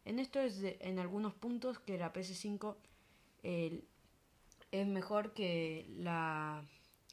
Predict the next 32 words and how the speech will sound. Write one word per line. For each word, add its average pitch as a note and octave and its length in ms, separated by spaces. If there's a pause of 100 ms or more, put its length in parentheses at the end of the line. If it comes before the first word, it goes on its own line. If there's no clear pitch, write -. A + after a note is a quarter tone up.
(640)
la D#3+ 480
Xbox. F3 560
Y E3 60
dirás, E3+ 220
"¿Por G3 140
qué A#3+ 180
si F3 380
tiene G3 200
más F#3 220
almacenamiento F3 1000
mínimo E3+ 380
la D#3+ 160
Xbox?". D#3 480 (460)
Lo G3 120
que G3+ 80
pasa A#3+ 240
es A#3 80
que F#3 420
PlayStation F#3+ 880 (320)
cinco A#3 440
contará F#3 360
con F#3+ 280
un F#3+ 180
S F#3 260
S F3 220
D F3 160
mucho F#3+ 460
más F3 200
avanzado, D#3+ 480
como D3+ 220
están D#3+ 460
viendo. E3+ 280